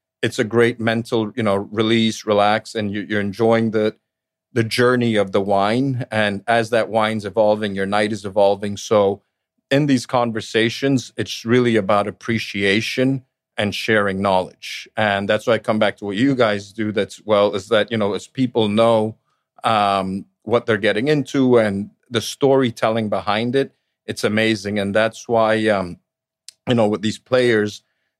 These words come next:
to see it evolve where it became part of the subculture and, you know, Jimmy Butler carrying a little satchel with two bottles of First Growth wherever he goes. And then Melo would tell me, "Hey, look out for this Jimmy kid. He's another, <laughs> he's out of control."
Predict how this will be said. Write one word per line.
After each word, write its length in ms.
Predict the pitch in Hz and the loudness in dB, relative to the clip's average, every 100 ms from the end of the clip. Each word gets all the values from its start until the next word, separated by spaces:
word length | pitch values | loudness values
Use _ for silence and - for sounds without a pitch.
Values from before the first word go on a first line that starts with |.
| - | -4
to 80 | 123 | -4
see 240 | - 131 | 2 4
it 80 | 123 | 4
evolve 400 | 110 113 110 113 | 4 4 2 2
where 80 | 110 | -2
it 80 | 101 | -4
became 320 | 101 117 110 | -4 -2 -2
part 240 | - 110 | 0 -2
of 100 | 98 | -2
the 60 | 95 | -10
subculture 920 | - 107 107 - 104 104 - 110 107 | -2 -2 -2 -2 -2 -2 -4 0 0
and, 220 | 98 95 | 0 -2
you 80 | 104 | -6
know, 180 | 98 95 | -4 -4
Jimmy 300 | 95 117 113 | -2 0 0
Butler 340 | 98 107 113 101 | 0 0 0 -4
carrying 380 | - 104 104 101 | -2 -2 -2 -2
a 40 | |
little 200 | 101 101 | -4 -4
satchel 560 | - 107 101 - 110 104 | -4 -2 -2 -4 -6 -6
with 160 | 98 | -8
two 160 | - 113 | -8 -2
bottles 380 | 113 120 98 98 | 2 2 0 -8
of 100 | - | 0
First 320 | 110 104 - | 0 0 0
Growth 260 | 107 98 | 0 0
wherever 300 | 104 98 98 92 | 0 0 0 -4
he 100 | 104 | -4
goes. 360 | 101 101 101 | 2 4 2
And 100 | 98 | -2
then 140 | 98 98 | -6 0
Melo 260 | 117 123 110 | 2 2 0
would 120 | 98 | -2
tell 140 | 104 | -4
me, 160 | 104 98 | -4 0
"Hey, 340 | 113 120 107 _ _ _ - | 2 2 0 _ _ _ -4
look 200 | 110 120 | 0 2
out 160 | 104 | 0
for 80 | 110 | -2
this 180 | 98 90 | -4 -4
Jimmy 340 | 135 160 127 | -2 0 -2
kid. 260 | 98 95 92 | -4 -8 -4
He's 260 | 120 117 | -2 0
another, 340 | 113 113 139 117 | 0 2 2 2
<laughs> 40 | |
he's 280 | 117 127 - | 0 0 0
out 140 | 131 | -2
of 140 | 117 104 | -2 -4
control." 720 | 110 104 165 156 123 120 | -6 0 2 4 4 2